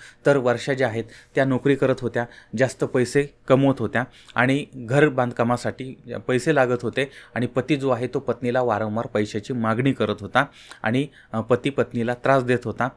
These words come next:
आणि याच्यामुळे यांच्यामध्ये भांडण होत होतं. हे कारण समोर येतं. हे कारण किंवा अजूनही अनेक काही वेगळी कारणं असू शकतात. तपासामध्ये काही गोष्टी समोर येतील. आणि काही दिवसापूर्वीच, या घटनेच्या काही दिवसापूर्वीच वर्षा यांनी त्यांच्या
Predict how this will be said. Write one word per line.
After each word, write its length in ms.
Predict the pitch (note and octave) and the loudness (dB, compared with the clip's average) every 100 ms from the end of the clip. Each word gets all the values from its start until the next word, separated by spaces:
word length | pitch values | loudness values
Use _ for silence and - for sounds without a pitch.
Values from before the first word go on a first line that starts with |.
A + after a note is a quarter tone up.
| _ - | _ -10
आणि 160 | A#2 A#2 | -4 -2
याच्यामुळे 460 | A2 C#3+ C3+ A#2+ | 0 -2 -2 -2
यांच्यामध्ये 460 | A#2 G2+ G#2+ G2+ A2 | -2 -4 -6 -6 -6
भांडण 340 | F#2+ F#2+ A2 | -8 -8 -4
होत 160 | C3 E3 | -2 -2
होतं. 220 | A2 - C3+ - - - | -2 -4 -6 -8 -18 4
हे 80 | D3+ | 4
कारण 300 | - A2 C3 | 4 -4 -2
समोर 300 | - E3+ D3+ | -2 0 2
येतं. 220 | B2 A2+ A2 - - | 0 -4 -8 -12 0
हे 80 | D#3+ | 2
कारण 300 | D#3+ C3 C3+ | 4 2 -2
किंवा 220 | C3+ C#3 C3 | -4 -4 -2
अजूनही 300 | C3 D3 D#3 | -2 -2 -2
अनेक 340 | C3 C#3 - | -2 -6 -4
काही 240 | C3 C3+ C3 | -4 -4 -4
वेगळी 340 | B2 A#2 B2 | -4 -2 -2
कारणं 300 | A#2+ A2 B2 | -2 -4 -6
असू 200 | - D3 | -8 -8
शकतात. 300 | D#3+ C#3 - B2 | -6 -6 -4 -4
तपासामध्ये 480 | B2 B2 - B2 B2 | -6 -6 -6 -4 -2
काही 180 | A#2+ A#2 | -2 -2
गोष्टी 260 | A2 G#2+ | -2 -6
समोर 320 | B2 F3 E3 B2+ | -4 0 2 2
येतील. 240 | G2+ G2 - - | 0 -4 -10 -6
आणि 100 | D#3 - | -6 -2
काही 220 | E3 F3+ | 0 2
दिवसापूर्वीच, 640 | F#3 E3 E3+ D#3 D3+ C#3 D#3+ | 4 2 2 0 0 0 0
या 60 | |
घटनेच्या 460 | C#3+ C#3+ D3 D3+ D3+ | 0 0 -2 -2 -2
काही 220 | C#3+ C#3 | 0 2
दिवसापूर्वीच 880 | C#3 C3+ C#3+ B2+ B2 A2 B2+ C3 - - - _ | 0 0 -2 -2 -2 -2 -4 -6 -18 -20 -20 _
वर्षा 340 | A#2 C3+ C3+ E3+ | 0 0 2 0
यांनी 320 | D3 A2+ A#2+ | 0 0 -4
त्यांच्या 400 | - B2+ C3+ D3+ | -2 -4 -2 -2